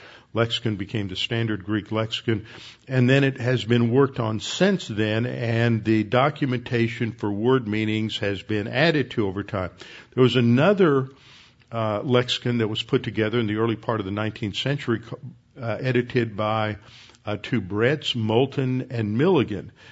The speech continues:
And Moulton and Milligan's lexicon is a lexicon to the papyri.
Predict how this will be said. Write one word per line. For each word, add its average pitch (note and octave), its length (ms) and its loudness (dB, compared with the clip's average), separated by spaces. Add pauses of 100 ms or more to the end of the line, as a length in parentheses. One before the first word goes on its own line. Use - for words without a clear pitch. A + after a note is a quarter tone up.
(200)
And A2+ 160 4
Moulton C#3+ 420 4
and A2 180 0
Milligan's C3 560 4
lexicon A2+ 580 -2
is A#2+ 300 -2
a A2 160 0
lexicon B2 800 -2
to A2 180 0
the G#2 80 -4
papyri. A#2 880 -4